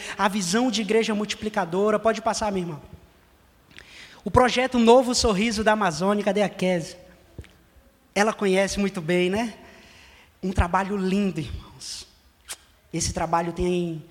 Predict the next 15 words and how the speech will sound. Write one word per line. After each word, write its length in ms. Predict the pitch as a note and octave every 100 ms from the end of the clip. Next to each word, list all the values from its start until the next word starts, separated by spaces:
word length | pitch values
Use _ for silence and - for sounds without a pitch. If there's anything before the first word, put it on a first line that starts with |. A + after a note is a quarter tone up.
| -
escancarado 640 | - - F#3 F#3+ D#3+ D#3+
as 140 | E3 -
portas. 540 | - C3+ C3 C#3+ C3
Nós 160 | D#3 D#3
estamos 340 | D3+ F3 D#3+
cuidando 540 | - F3+ E3 F3 F3 E3+ - - -
dessas 300 | D#3+ F3+ -
crianças 720 | F3 D3+ D#3+ F#3 F3 E3+ D#3
através 420 | D#3 E3+ D#3+ F3
do 80 | F3
barco 400 | D3+ E3 G3 -
missionários 640 | F#3 F3 F3+ D#3+ E3 F3+ F3
com 160 | F3+
os 140 | F3 D#3
dentistas. 880 | E3+ D#3+ - E3+ E3+ - E3 D#3+